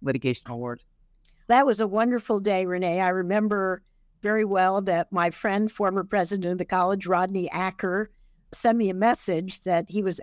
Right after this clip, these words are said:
Speaker 2: anxious to talk to me. And so, of course, I called him back, and he gave me the wonderful news that I was the recipient of the Samuel Gates Award.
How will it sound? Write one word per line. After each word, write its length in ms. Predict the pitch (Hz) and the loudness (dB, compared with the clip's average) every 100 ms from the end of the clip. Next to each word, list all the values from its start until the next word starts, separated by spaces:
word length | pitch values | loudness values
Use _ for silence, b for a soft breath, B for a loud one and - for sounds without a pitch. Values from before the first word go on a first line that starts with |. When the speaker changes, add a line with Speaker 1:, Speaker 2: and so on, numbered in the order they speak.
| - | -4
Speaker 2:
anxious 440 | 202 220 - 185 | 0 0 0 -2
to 140 | - 175 | -2 -6
talk 360 | - 254 240 | -2 0 0
to 100 | - | -2
me. 380 | 165 151 139 175 - _ _ _ - | -4 -4 -4 -6 -8 _ _ _ -8
And 120 | 185 | -4
so, 140 | - | -2
of 120 | 180 - | -2 0
course, 220 | 220 - | -2 0
I 120 | 185 | -2
called 320 | - 208 190 | 2 0 2
him 120 | 180 | -2
back, 380 | 165 175 190 - | 0 2 2 0
and 100 | 165 | -4
he 140 | 175 196 | -4 0
gave 260 | 180 180 | 2 0
me 180 | 185 175 | 0 -2
the 300 | 175 160 156 - _ _ _ | -2 -4 -4 -10 _ _ _
wonderful 480 | 190 214 214 202 196 | 0 2 2 0 0
news 380 | 185 185 202 - | 2 2 0 -2
that 180 | 170 - | -4 -2
I 160 | 175 | 0
was 220 | 180 170 - | 0 -2 -4
the 80 | |
recipient 640 | 175 165 - 196 202 175 180 | -4 -4 -4 -2 0 0 0
of 220 | 165 170 | -2 -2
the 260 | 165 156 151 - _ | -2 -2 -4 -16 _
Samuel 420 | - 202 180 170 | -2 0 2 0
Gates 380 | 160 180 175 - | 0 -2 0 -4
Award. 500 | 170 170 170 180 | -4 0 0 0